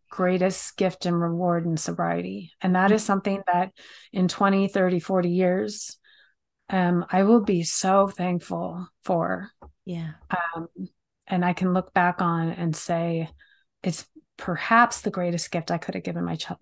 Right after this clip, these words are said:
Speaker 1: children. <clears throat> And again, this is speaking as a, someone who grew up, um, with a, a parent in addiction. So I, I know,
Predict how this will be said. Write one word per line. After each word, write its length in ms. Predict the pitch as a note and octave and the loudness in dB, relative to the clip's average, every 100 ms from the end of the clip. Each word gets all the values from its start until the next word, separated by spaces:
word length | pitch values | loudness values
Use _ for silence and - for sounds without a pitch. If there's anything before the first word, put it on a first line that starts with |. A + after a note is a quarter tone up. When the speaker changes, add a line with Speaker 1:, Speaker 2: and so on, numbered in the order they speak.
| - | -8
Speaker 1:
children. 540 | - F#3 E3+ F3 F#3 - | -2 -2 -2 -4 -6 -2
<clears throat> 80 | - | 6
And 520 | A#3+ F#3+ E3+ - F#3 | 8 6 2 0 0
again, 280 | F#3+ A3 F#3+ | 4 4 4
this 160 | G3+ G3+ | 2 -2
is 180 | G#3+ - | -4 -4
speaking 320 | - G3 F#3 | -4 0 2
as 200 | F3 F3 | 2 0
a, 120 | F#3 _ - - | -4 _ -20 -16
someone 300 | - F#3 F3+ | -2 2 4
who 360 | F3 D#3+ F#3 E3+ | 2 0 0 0
grew 260 | - E3+ | 0 2
up, 260 | F3 - - - _ _ - _ _ _ | 4 4 0 -20 _ _ -20 _ _ _
um, 480 | F#3 E3+ F3 F3 - - D4+ C4+ | 0 0 0 -2 -4 -8 -18 -6
with 240 | F3+ E3 | -4 -4
a, 360 | - - F3+ F3 - - | -6 -2 0 0 -6 -12
a 120 | - F#3 - | -8 -8 -8
parent 360 | - F#3 F3+ | -4 -2 -2
in 160 | F#3 E3+ | 0 -2
addiction. 800 | E3+ F3 F3 - - - - - | 0 -2 -2 -4 -4 -4 -4 -4
So 260 | - F#3 F#3+ | -4 0 0
I, 240 | - - - - | 0 -2 -8 -14
I 100 | - | -2
know, 540 | F#3+ G3 G3+ G#3 G3 | 2 4 6 4 2